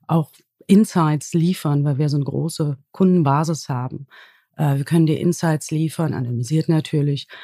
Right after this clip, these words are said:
wie in bestimmten Gruppen, in bestimmten Regionen, äh, das Zahlungsvolumen tatsächlich hochgegangen ist, einfach weil sie diese Terminals anbieten können. Und eine integrierte Lösung heißt ja auch,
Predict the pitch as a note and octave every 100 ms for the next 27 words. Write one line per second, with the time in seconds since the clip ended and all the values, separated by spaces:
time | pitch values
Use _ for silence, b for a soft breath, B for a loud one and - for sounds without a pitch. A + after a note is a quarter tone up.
0 | B B - D3+ E3+ F3+ - D#3 D3+ -
1 | F#3 - E3 D3 D#3 D#3+ E3+ D#3+ C#3+ D#3
2 | - F3 F3 D#3+ - C#3 D#3+ E3+ E3 D3+
3 | B B B _ E3 D3+ D3 - D#3+ D3+
4 | - C#3+ F3+ F3+ - E3 E3+ D#3+ E3 C#3+
5 | - - A#3 - E3 - C#3 C#3+ E3+ -
6 | D3+ C#3 C3 D#3+ D3+ D#3 E3+ - A#3+ A3+
7 | B2 - - C2+ - - - - - C#3
8 | - B B B B F3+ E3+ G3+ A#3 F#3+
9 | F#3 D#3+ D#3 F#3 F#3 D#3+ D#3 D3 D#3 C3
10 | C#3 D3